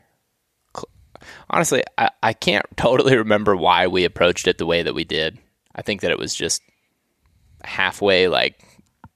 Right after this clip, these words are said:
just doing something different. But, like, I think part of it was that we didn't wanna park, you know,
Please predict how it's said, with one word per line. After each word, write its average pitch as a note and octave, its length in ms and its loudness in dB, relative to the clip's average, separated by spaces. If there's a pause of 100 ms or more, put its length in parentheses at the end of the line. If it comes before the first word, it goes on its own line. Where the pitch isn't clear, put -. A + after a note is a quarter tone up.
(160)
just F#2+ 360 -2
doing G2 320 -4
something F#2+ 440 -4
different. F2+ 480 -2
But, - 140 2
like, F2 200 0 (340)
I G2 40 -6
think C3 200 -4
part A#2 220 4
of G#2+ 100 -2
it A2 100 4
was G2+ 280 0
that F#2+ 180 2 (180)
we G#2+ 120 -4
didn't A2 220 0
wanna G2+ 140 -2
park, - 440 0 (500)
you F2+ 100 -8
know, D2+ 280 -6